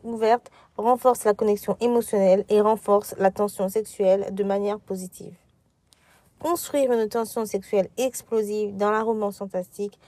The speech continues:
implique des hommes loups et des héroïnes humaines est un équilibre subtil entre la sensualité,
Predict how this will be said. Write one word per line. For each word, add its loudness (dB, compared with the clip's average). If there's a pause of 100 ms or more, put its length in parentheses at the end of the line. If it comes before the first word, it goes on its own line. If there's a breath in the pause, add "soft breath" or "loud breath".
(320 soft breath)
implique -6
des 0
hommes -2
loups -6
et -4
des 0
héroïnes 0
humaines -4 (420 soft breath)
est -2
un 0
équilibre -2
subtil -10
entre -6
la -2
sensualité, -8